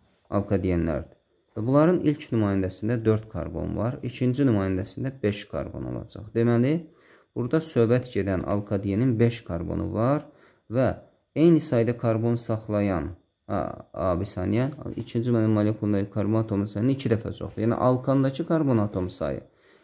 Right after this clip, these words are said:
bu konjuga olunmuş alkadenin karbon sayından, yəni beşdən iki dəfə çoxdur. Onda alkanda C on H iyirmi iki olacaq alkanın.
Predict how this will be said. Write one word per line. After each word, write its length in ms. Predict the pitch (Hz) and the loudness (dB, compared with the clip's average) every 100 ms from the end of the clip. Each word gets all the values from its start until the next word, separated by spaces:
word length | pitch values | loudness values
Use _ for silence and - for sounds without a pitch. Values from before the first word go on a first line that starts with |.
| _ - | _ -2
bu 320 | 127 120 - _ _ _ _ _ - _ _ | 0 0 -2 _ _ _ _ _ -20 _ _
konjuga 380 | - 107 113 131 | -2 2 4 6
olunmuş 400 | 160 135 113 - | 6 4 2 -2
alkadenin 560 | 101 104 101 101 95 | -4 -2 -2 -2 -2
karbon 400 | 98 95 92 92 | -4 -4 -2 -4
sayından, 460 | 90 - 80 80 85 | -6 -6 -4 -2 0
yəni 220 | 92 95 92 | 0 0 2
beşdən 460 | 104 - - 170 | 0 0 2 2
iki 240 | 117 - 143 | 2 -4 0
dəfə 240 | 104 - 82 | 0 -2 -8
çoxdur. 320 | 87 90 104 | -10 -8 -2
Onda 180 | 113 117 | 2 4
alkanda 800 | 113 107 107 104 104 120 143 - _ _ - | 2 2 0 0 2 2 0 -8 _ _ -20
C 240 | - - | -6 -2
on 260 | 85 120 123 110 | 0 2 2 0
H 260 | 98 - | -2 -2
iyirmi 220 | 87 82 | -2 -2
iki 180 | 85 - | -4 -8
olacaq 380 | 78 69 - - - _ - _ _ _ - | -8 -8 -10 -16 -20 _ -20 _ _ _ -8
alkanın. 500 | 80 80 71 71 | -6 -6 -8 -8